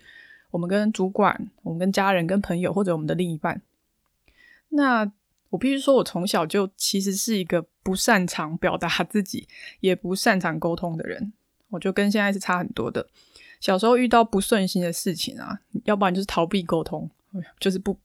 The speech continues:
不沟通，<laughs> 不想跟你谈；要不然就是直接就会发脾气，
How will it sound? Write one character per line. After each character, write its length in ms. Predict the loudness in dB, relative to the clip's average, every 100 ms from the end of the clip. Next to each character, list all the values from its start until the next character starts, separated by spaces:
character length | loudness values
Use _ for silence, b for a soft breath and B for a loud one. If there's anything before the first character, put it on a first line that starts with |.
| _
不 100 | 0
沟 160 | 2 2
通， 180 | -2 -4 -4
<laughs> 160 | -6 -2
不 80 |
想 100 | 0
跟 80 | 0
你 60 | -4
谈； 240 | -6 -8 -8 B B B B 0
要 80 |
不 60 | 2
然 60 | 4
就 60 |
是 80 | 2
直 140 | 0
接 120 | -2 0
就 80 |
会 80 | 0
发 220 | 0 -2
脾 180 | -2 -6
气， 300 | -8 -8 -10